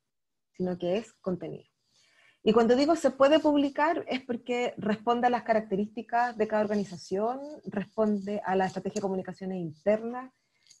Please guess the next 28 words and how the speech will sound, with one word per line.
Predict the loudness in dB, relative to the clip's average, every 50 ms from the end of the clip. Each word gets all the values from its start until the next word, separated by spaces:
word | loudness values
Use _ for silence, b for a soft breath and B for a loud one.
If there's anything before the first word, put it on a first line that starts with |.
| _
que | -2 0
tenga | 0 2 0 0 -2 -2
cada | 0 2 2
organización, | 2 2 2 -2 -4 -4 -6 -10 -12 -10 -6 -6 -4 -4 -4 -6
de | -6
si | -6 -6 -6
tú | -8 -8
quieres | -6 -4 -2 0 0 0 -2 -4 -6 -6
tener | -8 -8 -6 -6
un | -8 -8 -8 -4
muro, | 0 2 2 4 4 4 2 2 4 4 2 2 0 0
tipo, | -2 -4 -4 -2 0 0 0 0 -2 -4 _ _ _ -18
eh, | -16 -14
no | -12 -12
sé, | -12 -4 -2 0 2 2 0
tipo | 0 -2 -4 -2 -2 -2 -2 -2 -4 _
red | -4 0 0 2 2
social, | 0 -6 -6 -2 2 2 4 4 4 4 2 2 0 b b b b b -8
donde | -4 -2 -2 -2
puedas | 0 -2 -2 -2 0
publicar | 0 2 2 2 2 0 -2 -2
el | -2 -4
reconocimiento. | -4 -6 -6 -6 -8 -8 -8 -8 -6 -6 -6 -8 -10 _ -16 -16 -16 -16 _ _ _ _ _ _ _ _ _ _ -6
Eh, | -2 -2 0
nosotros | 2 2 2 4 4 4
tenemos | 6 6 6 6 6 6
un | 6 6
muro | 6 8 8 8 8 8 6 4 2 0 -2